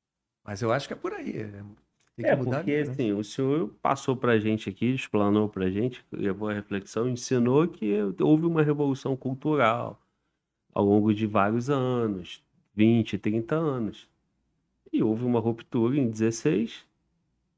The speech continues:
Speaker 2: aí vem aquele governo aí de transição do Temer, e
Speaker 1: Mas
Speaker 2: só mais quatro anos, então
Speaker 1: mas essa revolução cultural ocupou muitos espaços.
Speaker 2: Isso.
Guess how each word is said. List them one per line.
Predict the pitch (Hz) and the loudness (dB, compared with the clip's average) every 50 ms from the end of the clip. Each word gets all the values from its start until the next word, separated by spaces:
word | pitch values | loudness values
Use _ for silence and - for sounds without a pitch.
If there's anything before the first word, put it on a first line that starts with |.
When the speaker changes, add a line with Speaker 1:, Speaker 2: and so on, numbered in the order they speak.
| _ _ _ | _ _ _
Speaker 2:
aí | - 101 104 104 | -2 -2 0 2
vem | 104 107 104 104 | 4 4 4 4
aquele | 101 104 - 104 101 101 | 4 2 0 -2 -2 -2
governo | 95 98 95 90 98 98 92 92 92 | -2 -2 -2 -2 -2 -2 -2 -2 -2
aí | 95 95 95 | -2 -4 -4
de | 92 92 | -6 -6
transição | 92 - 95 95 92 90 92 - - 98 98 95 | -8 -6 -4 -4 -4 -4 -6 -8 -6 -6 -4 -4
do | 95 92 | -6 -6
Temer, | - 139 151 175 196 208 208 208 - - _ _ _ _ | -4 -2 -2 -2 0 -2 -4 -6 -8 -12 _ _ _ _
e | 113 | 0
Speaker 1:
Mas | 120 120 123 | 2 2 4
Speaker 2:
só | - - 180 175 | 6 6 6 8
mais | 190 202 208 196 | 8 8 6 6
quatro | - - 190 190 190 - 208 190 | 8 8 8 8 8 6 6 8
anos, | 190 196 196 170 135 135 | 8 8 8 6 6 4
então | 143 143 | 2 4
Speaker 1:
mas | 165 165 160 131 160 | 4 4 6 6 6
essa | 180 175 - 196 | 4 4 4 2
revolução | 165 165 147 156 156 143 - - 143 | 2 4 4 4 2 2 2 0 -2
cultural | 139 - 143 139 - 120 120 139 160 180 185 | 0 0 -2 -2 0 0 2 4 4 2 2
ocupou | 185 - - 175 135 - - 156 170 | 0 -2 -2 -4 -2 0 2 2 4
muitos | 170 165 175 175 - 175 156 | 4 2 0 0 -2 -2 -2
espaços. | 220 202 - - - 165 170 185 165 | -2 -2 -2 2 2 2 4 4 2
Speaker 2:
Isso. | 170 160 151 143 139 147 147 - - 131 110 95 | 2 2 2 2 2 0 -2 -6 -6 -6 -6 -6